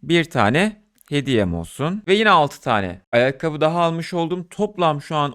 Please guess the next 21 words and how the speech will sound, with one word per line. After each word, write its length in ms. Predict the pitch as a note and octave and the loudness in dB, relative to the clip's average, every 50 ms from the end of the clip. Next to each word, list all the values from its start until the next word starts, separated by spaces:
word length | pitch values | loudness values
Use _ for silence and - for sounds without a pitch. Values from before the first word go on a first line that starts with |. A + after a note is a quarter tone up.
| - - | -2 0
on 140 | G#3+ B3 A#3 | 0 0 0
iki 240 | A3+ A3+ - G#3 | -2 -2 -2 0
ayakkabı 400 | F#3 F3 F3 F3 - F3+ E3+ E3+ | 0 0 0 0 -2 -4 -2 0
aldım 280 | E3+ E3 F3 F3+ B3 A#3 - | 0 -2 -2 -2 -4 -6 -6
fakat 340 | G#3+ G#3 G#3 A#3+ A#3+ A#3 _ _ | -6 -4 -2 -2 -4 -4 _ _
on 260 | A3+ B3 B3 A#3 G#3 | 2 2 2 0 -2
fiyatı 340 | G3 F#3 D#3+ C#3 - - C3 | -4 -4 -4 -4 -4 -4 -8
ödedim. 380 | A2+ G2 F#2+ - - A#2 G2 _ _ _ | -8 -8 -8 -10 -12 -18 -20 _ _ _
Şu 180 | _ - - D#3 | _ -10 -4 -2
an 280 | E3 F#3 F#3+ F#3 - | -2 -2 -2 -4 -4
ödediğim 440 | - E3 F3 F#3 D#3+ F3 F3 E3+ D#3+ | -2 0 0 0 0 -2 -4 -4 -6
para 380 | - E3 E3 F3+ A3 G3+ - - | -6 -6 -4 -2 -2 -2 -4 -2
on 300 | - F#3+ F#3+ F#3 F3 D#3+ - _ _ _ | 0 0 0 0 0 -4 -10 _ _ _
çift 340 | - - - D3 - - - | -14 -8 -8 -8 -8 -6 0
ayakkabı. 580 | - A#2+ A2+ G2+ G2 - - F#2+ D#2+ E2 D2+ - _ _ _ _ - _ _ _ _ _ _ _ | 2 2 2 2 0 -4 -8 -10 -8 -8 -12 -14 _ _ _ _ -20 _ _ _ _ _ _ _
Toplam 420 | - G#3+ G#3+ G#3+ A3+ C4 C#4 C4 | -2 -2 -2 2 2 2 2 4
on 180 | C4 C4+ C4 B3 | 4 2 4 4
beş 180 | B3 A#3+ - A#3 | 2 2 2 2
ayakkabı 400 | A3 G#3 G3+ G#3 F#3+ F3 D#3 D#3+ | 2 2 2 2 0 2 4 6
almam 480 | C#3+ C#3+ C3+ B2+ B2 A#2+ A#2 A2+ A2+ | 4 4 4 2 0 0 0 0 0
lazım. 480 | A2+ A2 A2 A2 A2+ D#3 A3 A#3 A3+ | 2 2 2 0 0 -2 -4 -4 -4